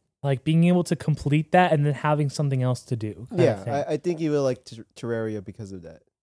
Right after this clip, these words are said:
Speaker 1: Yeah.
Speaker 2: Especially, like, with the class system, so then you know what to work for. There's always, like, a s-, lot of things to do in
Speaker 1: Okay.
Speaker 2: Terraria.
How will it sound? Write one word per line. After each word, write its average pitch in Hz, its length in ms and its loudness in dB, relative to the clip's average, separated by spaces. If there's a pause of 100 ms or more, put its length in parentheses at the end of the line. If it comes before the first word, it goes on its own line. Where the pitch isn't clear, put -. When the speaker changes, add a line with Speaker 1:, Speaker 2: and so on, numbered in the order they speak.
(120)
Speaker 1:
Yeah. 139 380 -2 (340)
Speaker 2:
Especially, 165 560 2
like, 151 240 0
with 131 100 -6
the 139 80 -8
class 113 380 -8
system, 120 340 -8
so 117 140 -10
then 104 340 -8
you 135 160 -4
know 123 320 -2
what 123 280 -4
to 131 100 -8
work 123 280 -8
for. 123 320 -6 (840)
There's 156 160 0
always, 196 320 6
like, 175 140 0
a 151 80 0
s-, - 200 -4
lot 135 440 0
of 120 120 -6
things 120 220 -6
to 117 60 -16
do 110 100 -8
in 110 80 -2
Speaker 1:
Okay. 143 180 2
Speaker 2:
Terraria. 98 280 -8